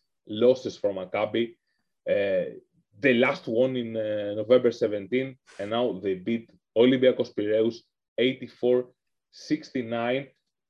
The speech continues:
a win that, uh, a very valuable win for Maccabi because, uh, right now the, the team is fighting to, to stay alive in the playoff race, and, uh, every result, uh,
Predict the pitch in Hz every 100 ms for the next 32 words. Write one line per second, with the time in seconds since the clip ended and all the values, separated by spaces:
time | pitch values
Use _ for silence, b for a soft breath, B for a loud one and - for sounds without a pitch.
0 | - 107 117 143 135 131 - - 117 113
1 | 113 110 107 104 87 78 - - _ -
2 | 113 95 156 175 175 - 131 120 107 104
3 | 117 117 117 107 - 110 107 95 98 104
4 | 104 - 101 101 98 95 104 120 117 123
5 | 117 104 107 110 123 123 117 - - 120
6 | 123 117 110 110 101 - - 131 120 117
7 | 123 101 - _ - - - 110 110 120
8 | 113 110 107 - 107 113 113 - 107 107
9 | 98 101 98 - 110 104 104 98 101 98
10 | 98 98 95 95